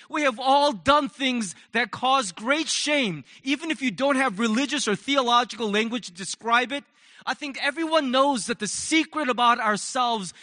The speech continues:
is not something we'd be comfortable broadcasting to the world. And that's the dirty secret we carry around with us, is I'm broken, and I'm pretty sure everyone else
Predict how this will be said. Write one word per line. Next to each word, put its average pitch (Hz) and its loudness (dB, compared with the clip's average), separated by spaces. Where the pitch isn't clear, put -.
is 156 -10
not 240 0
something 247 -6
we'd 220 -6
be 214 -4
comfortable 220 -6
broadcasting 202 0
to 196 -12
the 180 -8
world. 180 -2
And 202 -2
that's 277 -2
the 254 -16
dirty 262 -4
secret 254 -8
we 226 -10
carry 247 -2
around 247 -2
with 220 -8
us, - -10
is 214 -6
I'm 302 6
broken, 170 0
and 196 -4
I'm 208 -2
pretty 262 -4
sure 240 -2
everyone 226 -2
else 226 -4